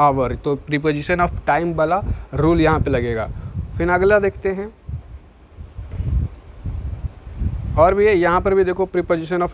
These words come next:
time का यूज़ किया गया है, date calendar का यूज़ किया गया है। तो ये सारे rules पढ़ा रहा हूँ ना, preposition of time, preposition of place, preposition of position, ये सभी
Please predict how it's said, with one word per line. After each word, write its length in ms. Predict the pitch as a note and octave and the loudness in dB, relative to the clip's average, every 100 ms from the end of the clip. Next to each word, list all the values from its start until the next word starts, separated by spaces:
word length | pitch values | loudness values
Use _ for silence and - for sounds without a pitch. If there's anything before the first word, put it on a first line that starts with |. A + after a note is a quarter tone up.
| - | 0
time 220 | D#3+ E3+ | 0 2
का 80 | E3 | 2
यूज़ 260 | E3 D#3+ D3 | 2 0 -2
किया 160 | C#3+ D3+ | 0 0
गया 180 | C#3+ D3+ | 2 2
है, 160 | D3 | 2
date 260 | C3+ D3 D3 | 0 0 0
calendar 400 | D3 C#3+ C#3 C3+ | -2 0 2 0
का 120 | C#3 | 0
यूज़ 220 | C3+ C3 | -2 -2
किया 180 | - C3+ | -2 -2
गया 180 | C3 C3 | 0 -2
है। 80 | C3 - - - - - - - - - - - - - | -4 -10 -10 -10 -10 -14 -16 -18 -16 -12 -12 -10 -8 -4
तो 120 | C#3+ - - | -4 -4 0
ये 100 | F3 | 2
सारे 280 | G3 F3+ F#3 | 4 4 4
rules 260 | E3+ F#3+ | 4 0
पढ़ा 320 | - E3 E3+ F3+ | 2 2 4 4
रहा 100 | D#3+ | 4
हूँ 80 | F#3 | 0
ना, 100 | F#3+ | -2
preposition 540 | E3 D#3+ D#3 D3+ E3 | -4 -2 -4 -2 -2
of 140 | D#3 - D#3+ | -2 -2 -2
time, 280 | D3+ D#3 D#3 | 0 -2 -2
preposition 500 | D3+ D3 D3+ D3 E3 | -4 -2 -2 -2 -2
of 120 | D#3 D3 - | -2 -2 -2
place, 400 | D3+ D3+ D3+ - - | 0 2 0 -2 -6
preposition 600 | D3+ D3+ C#3+ C#3+ D#3+ D3+ | -2 -2 -2 -2 -2 0
of 200 | D3+ D3+ - - - - - - | 0 -2 -6 -18 -20 -20 -20 -2
position, 500 | D3 D3 D3 D3+ D3+ D3 - - - - | 0 0 -2 0 -2 -4 -12 -20 -16 -2
ये 140 | D#3+ | 0
सभी 360 | F3 F3+ F3 | 2 2 2